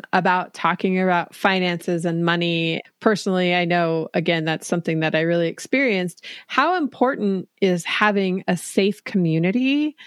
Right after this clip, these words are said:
to help get you through this? Who to surround yourself with people that can support you. They may not be able to fix it 'cause it really is an internal journey, but just to,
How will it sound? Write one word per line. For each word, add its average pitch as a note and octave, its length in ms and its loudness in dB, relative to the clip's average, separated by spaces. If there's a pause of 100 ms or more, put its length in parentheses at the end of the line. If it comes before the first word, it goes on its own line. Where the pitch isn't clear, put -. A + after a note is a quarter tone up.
(320)
to G#3 560 2
help B3 300 -2
get - 160 0
you G3 80 -2
through F#3 260 0
this? F3 400 -4 (400)
Who G3 680 2
to G3+ 140 0
surround F#3+ 460 0
yourself F#3 340 0
with F#3 200 -2
people F#3+ 380 0
that F3 280 0 (320)
can G3+ 160 0
support B3 420 0
you. F3+ 120 2
They G3+ 120 0
may G3+ 140 2
not G#3+ 160 0
be G3+ 60 0
able F#3+ 120 0
to F#3 80 -2
fix - 300 -2
it F#3 100 -2
'cause F#3 140 -6
it F#3 120 0
really F3+ 240 2
is F3 140 0
an F3 100 0
internal E3+ 440 -2
journey, A3 300 0
but F3+ 240 0
just A3 260 0
to, G3 260 2